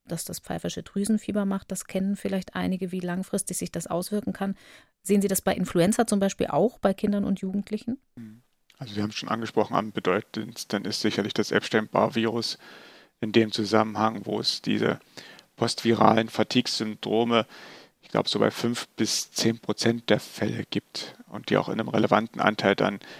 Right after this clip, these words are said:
Speaker 2: eben im M E C F S übergehen können.
Speaker 1: Mhm.
Speaker 2: Also ja, wir kennen das auch schon von anderen Viren, auch von Influenza, wenn auch nicht ganz in dem Maße.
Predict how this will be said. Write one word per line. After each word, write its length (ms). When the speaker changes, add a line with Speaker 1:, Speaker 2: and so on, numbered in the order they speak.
Speaker 2:
eben 320
im 380
M 180
E 160
C 200
F 180
S 260
übergehen 640
können. 360
Speaker 1:
Mhm. 120
Speaker 2:
Also 240
ja, 320
wir 80
kennen 260
das 160
auch 180
schon 200
von 160
anderen 300
Viren, 160
auch 120
von 140
Influenza, 640
wenn 120
auch 160
nicht 220
ganz 340
in 240
dem 260
Maße. 540